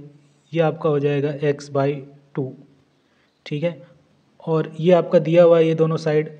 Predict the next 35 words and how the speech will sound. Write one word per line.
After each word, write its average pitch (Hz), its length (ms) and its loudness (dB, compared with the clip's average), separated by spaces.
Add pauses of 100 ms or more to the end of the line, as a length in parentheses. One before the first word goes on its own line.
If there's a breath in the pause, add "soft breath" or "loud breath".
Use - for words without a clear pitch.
one 143 260 -2
one 151 180 -4
length 139 240 -4
का - 160 -6
ये 143 300 -4 (340 soft breath)
rod 139 320 4
है, 131 100 -8 (580 soft breath)
तो 185 380 2
चाहे 180 320 2
ये 208 100 6
आगे 185 220 4
पीछे 185 240 -2
move 165 260 -2
करे 147 240 2
और 151 220 -4
ये 156 140 0
वाला 160 220 4
point 160 260 -6
ऊपर 143 240 0
नीचे 147 260 -2
जाए, 131 260 -2 (360 loud breath)
यानी 156 200 -2 (100)
एक्स 185 280 0
और 165 100 4
y 160 240 4
change 175 280 -4
होगा 147 240 2
लेकिन 156 300 -2
ये 185 180 2
length 196 360 2
आपका 143 300 -4
change 143 260 -2
नहीं 131 180 -6
होगा, 139 160 -2
ये 170 140 -2